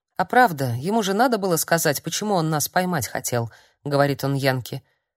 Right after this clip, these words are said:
Но она в ответ только монотонно качает головой, как болванчик.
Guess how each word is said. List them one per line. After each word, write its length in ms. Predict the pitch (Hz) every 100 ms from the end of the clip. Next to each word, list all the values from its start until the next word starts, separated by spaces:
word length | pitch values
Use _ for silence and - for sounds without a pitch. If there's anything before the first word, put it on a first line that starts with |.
| _ -
Но 160 | 160 165
она 220 | 196 214
в 60 |
ответ 340 | 190 190 185 -
только 280 | 170 165 156
монотонно 720 | 147 143 139 - 240 226 214
качает 520 | - 185 - 180 165
головой, 520 | 156 147 151 131 139
как 280 | 135 151 156
болванчик. 840 | 135 143 123 131 131 123 139 -